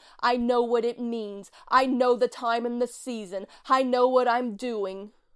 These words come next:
And yet they stood in the very face of revival itself and did not know him.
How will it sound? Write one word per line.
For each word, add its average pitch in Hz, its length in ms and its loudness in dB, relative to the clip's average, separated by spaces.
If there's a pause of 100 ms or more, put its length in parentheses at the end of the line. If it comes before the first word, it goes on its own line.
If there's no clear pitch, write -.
(160)
And 240 180 -4
yet 233 180 2
they 233 140 0
stood 240 400 2
in 226 100 -2
the 208 60 -2
very 220 280 -2
face 233 420 -6
of 220 140 -4
revival 214 540 -2
itself 208 440 -6
and 214 180 -12
did 214 180 -4
not 208 220 -10
know 202 200 -12
him. 214 320 -20